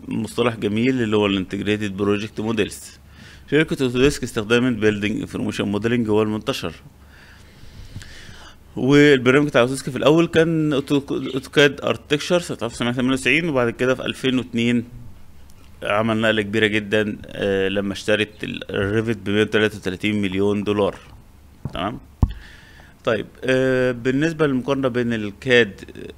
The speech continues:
اللي هو كمبيوتر ايد ديزاين، عملية بتعتمد ان انت بتعمل التصميمات على الحاسب،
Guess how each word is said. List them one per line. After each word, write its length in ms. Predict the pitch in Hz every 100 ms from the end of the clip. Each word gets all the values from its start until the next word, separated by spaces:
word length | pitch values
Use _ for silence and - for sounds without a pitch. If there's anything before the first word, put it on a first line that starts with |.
| -
اللي 180 | 110 113
هو 480 | 110 113 110 107 101
كمبيوتر 1000 | - 95 98 107 113 104 90 71 -
ايد 260 | 107 101 90
ديزاين، 500 | 95 101 104 123 135 - -
عملية 540 | 92 92 104 104 107
بتعتمد 540 | - - 92 107 101
ان 120 | 104 104
انت 160 | 98
بتعمل 680 | 92 - - - 123 113 104
التصميمات 880 | - 101 98 - 107 104 113 120 101
على 340 | 92 98 101 -
الحاسب، 500 | - - 110 -